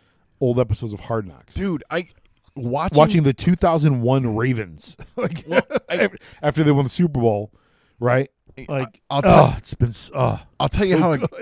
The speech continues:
Speaker 2: how excited I got watching, um, for, I mean, the one that really I felt stupid about was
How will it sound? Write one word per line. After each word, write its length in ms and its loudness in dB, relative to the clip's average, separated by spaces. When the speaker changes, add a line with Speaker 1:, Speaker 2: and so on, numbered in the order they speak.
Speaker 2:
how 220 4
excited 960 -2
I 140 -8
got 300 -8
watching, 840 -4
um, 440 -4
for, 300 -2
I 80 0
mean, 100 -2
the 80 4
one 260 0
that 260 -2
really 540 0
I 100 -2
felt 220 -2
stupid 400 -2
about 320 -14
was 260 -4